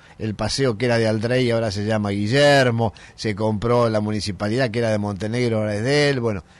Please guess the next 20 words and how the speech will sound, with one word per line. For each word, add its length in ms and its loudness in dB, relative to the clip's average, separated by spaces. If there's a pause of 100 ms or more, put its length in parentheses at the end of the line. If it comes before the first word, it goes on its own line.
(200)
todo 260 4
esto 360 2 (300)
con 220 -2
dinero 300 4
choreado, 580 6
comprobado, 560 2
porque 300 -2
Guillermo 400 -2
trabajaba 400 -2
con 160 -2
Daniel 300 -2
en 100 -2
la 80 -2
radio. 240 0
¿Cuánto 220 -2
puede 160 -2
ganar 180 -6
en 60 -10
la 100 -10
radio? 280 -14